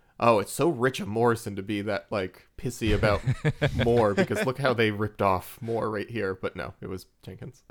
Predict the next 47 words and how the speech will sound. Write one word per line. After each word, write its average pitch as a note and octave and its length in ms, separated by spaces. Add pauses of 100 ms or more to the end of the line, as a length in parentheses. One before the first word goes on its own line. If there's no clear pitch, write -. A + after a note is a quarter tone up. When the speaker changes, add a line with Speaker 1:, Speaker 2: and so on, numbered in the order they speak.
(180)
Speaker 1:
<laughs> F3 140 (640)
Speaker 2:
Yeah, D#2+ 300
they B2+ 100
do G#3+ 100
that D#3 80
a A2 60
little G#2 160
bit G2+ 100
in C#2+ 60
The D2 40
Filth, - 460
actually. C#2 360 (100)
Speaker 1:
Hmm. - 360
Speaker 2:
Um, G2 220
but D#3+ 80
that's E3+ 160
neither B2+ 160
here G#2 140
nor E2+ 100
there. D2 120
Speaker 1:
Yeah. - 120
Speaker 2:
The - 60
point A3 180
is G2+ 80
it's F#2 100
been F#2+ 120
done G2+ 120
a E2 40
lot. C#2+ 180
Speaker 1:
Yeah. - 80
Speaker 2:
I A2+ 40
think E3 200
what A#2+ 100
is F#2 220
much B2 220
harder - 640
to F#2+ 140
do C#2+ 320 (460)
is G#2 180
this A2 180
full-on F#2+ 800 (420)
see B2+ 480
a A2+ 60
superhero G#2 720
journey F#2 380
through E2 800 (460)
Apocalypse - 880